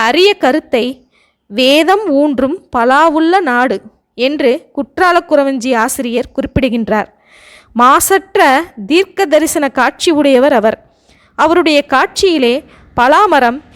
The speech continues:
இறைவனுடைய உருவமாகவே தோன்றுகின்றது. கிளைகளாய் கிளைத்த பல கொப்பெல்லாம் சதுர்வேதம், கிளைகள் ஈன்ற சுளையெல்லாம்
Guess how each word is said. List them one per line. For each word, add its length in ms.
இறைவனுடைய 680
உருவமாகவே 760
தோன்றுகின்றது. 760
கிளைகளாய் 720
கிளைத்த 420
பல 260
கொப்பெல்லாம் 720
சதுர்வேதம், 760
கிளைகள் 560
ஈன்ற 360
சுளையெல்லாம் 720